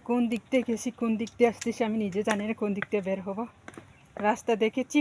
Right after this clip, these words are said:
হাঁটতেছি, এদিকে যারা কাজ করে তারা কাজ করতেছিল, এদিকে নেমে নেমে যাচ্ছি। দেখেন কত উঁচুতে উঠেছি আমি।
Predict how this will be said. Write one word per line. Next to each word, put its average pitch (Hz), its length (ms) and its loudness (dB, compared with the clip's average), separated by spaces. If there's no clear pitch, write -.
হাঁটতেছি, 247 500 -2
এদিকে 208 340 0
যারা 214 160 2
কাজ 208 180 -2
করে 220 220 -2
তারা 214 140 2
কাজ 214 120 0
করতেছিল, 240 500 -2
এদিকে 220 320 -2
নেমে 202 240 -2
নেমে 202 240 -2
যাচ্ছি। - 320 -4
দেখেন 202 260 -6
কত 208 180 -4
উঁচুতে 240 400 -4
উঠেছি - 400 -6
আমি। 180 140 -6